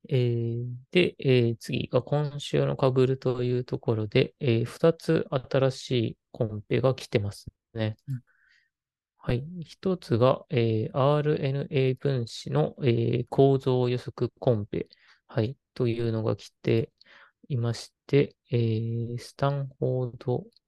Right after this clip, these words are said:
Speaker 1: なんて読むんだろう、なんとかアールエヌエーホールディングというコンペですね。はい。
Speaker 2: うん。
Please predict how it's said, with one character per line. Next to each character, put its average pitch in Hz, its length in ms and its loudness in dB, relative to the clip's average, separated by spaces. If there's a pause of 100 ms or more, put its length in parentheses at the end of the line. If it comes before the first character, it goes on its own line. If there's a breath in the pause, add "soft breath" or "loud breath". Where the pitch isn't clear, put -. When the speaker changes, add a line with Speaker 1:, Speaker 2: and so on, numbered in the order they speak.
(360)
Speaker 1:
な 123 120 -2
ん 113 100 -8
て - 120 -6
読 135 80 -6
む 123 60 -4
ん 127 40 -8
だ - 80 -8
ろ - 120 -10
う、 - 20 -6
な 127 100 -6
ん 120 80 -4
と - 100 -6
か 120 380 4
ア 117 60 6
ー 113 40 2
ル 117 220 -2 (180)
エ 113 220 2
ヌ 113 140 -2
エ 110 220 2
ー - 20 -4
ホ 117 260 4
ー - 40 4
ル 107 80 0
デ - 100 -6
ィ 135 60 -6
ン 135 60 -8
グ 131 80 -8
と - 120 -20 (520 loud breath)
い 120 80 0
う 107 120 0
コ - 160 -6
ン 104 100 -8
ペ - 140 -12
で 147 120 -6
す - 160 -10
ね。 120 180 -6 (160)
は - 200 -8
い。 123 120 -6
Speaker 2:
う 135 40 -6
ん。 127 40 -6